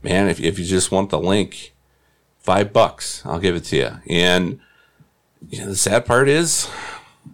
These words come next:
people are willing to do that. And it, it's literally, uh, either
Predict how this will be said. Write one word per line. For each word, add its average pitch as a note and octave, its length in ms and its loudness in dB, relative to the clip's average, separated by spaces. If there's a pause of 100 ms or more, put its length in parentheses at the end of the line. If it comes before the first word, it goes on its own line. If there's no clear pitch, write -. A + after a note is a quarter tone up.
(140)
people G#2+ 260 -4
are G2+ 120 4
willing A2 240 4
to F2+ 60 -2
do F#2+ 220 -2
that. - 260 -6 (400)
And G2 420 0
it, F#2 200 0
it's - 280 0
literally, A#2 540 4
uh, F2 400 6 (100)
either F2 260 2